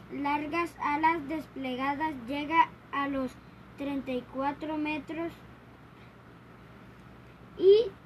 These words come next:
de pico a cola, su, su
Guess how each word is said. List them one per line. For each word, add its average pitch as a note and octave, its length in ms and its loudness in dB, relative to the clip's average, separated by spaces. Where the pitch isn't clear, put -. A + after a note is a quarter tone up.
de D4+ 140 0
pico F4 580 0
a C#4+ 140 -4
cola, F4+ 520 2
su, E4 280 2
su D#4+ 240 0